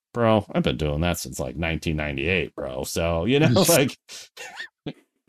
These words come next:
Speaker 1: you know, so those are things that I think, too, uh, a lot of those Force abilities were borrowed from the video games that,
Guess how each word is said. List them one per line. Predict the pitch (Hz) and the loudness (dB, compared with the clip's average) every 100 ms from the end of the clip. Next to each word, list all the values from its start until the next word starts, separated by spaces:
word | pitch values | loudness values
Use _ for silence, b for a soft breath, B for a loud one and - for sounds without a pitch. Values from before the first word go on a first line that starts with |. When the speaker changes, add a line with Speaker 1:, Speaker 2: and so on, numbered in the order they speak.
| B B 127 | B B -4
Speaker 1:
you | 135 | 0
know, | 92 | 0
so | 85 127 | 2 2
those | 143 170 | 4 4
are | 151 | 4
things | 143 131 120 113 | 4 4 4 4
that | 101 92 - | 4 2 2
I | 107 | 0
think, | 127 107 | 2 0
too, | - 147 135 104 95 87 B B _ _ - | 0 2 6 6 4 2 B B _ _ -4
uh, | 104 98 | 0 0
a | 101 | 2
lot | 110 | 4
of | 113 | 6
those | 104 | 4
Force | - 117 113 | 2 0 4
abilities | 95 87 85 90 | 4 4 2 2
were | 117 | 2
borrowed | 98 90 95 82 76 | 2 2 4 2 0
from | - 90 80 76 69 - | -2 0 2 0 -2 -4
the | 76 | -2
video | 104 117 | 2 2
games | 80 78 76 | 2 0 -2
that, | 73 71 69 | -2 -2 -4